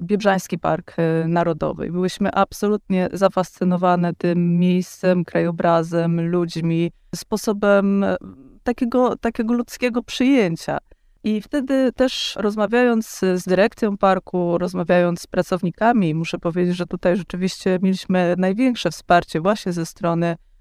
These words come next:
e, dyrekcji parku, e, zapadła taka, pojawiła się taka myśl, a potem decyzja, że chcemy spróbować, e, sprawdzić, e, jakie są, e,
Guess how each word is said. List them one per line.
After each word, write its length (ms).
e, 140
dyrekcji 440
parku, 480
e, 220
zapadła 520
taka, 560
pojawiła 420
się 120
taka 280
myśl, 520
a 120
potem 320
decyzja, 520
że 220
chcemy 280
spróbować, 920
e, 80
sprawdzić, 1040
e, 220
jakie 260
są, 400
e, 40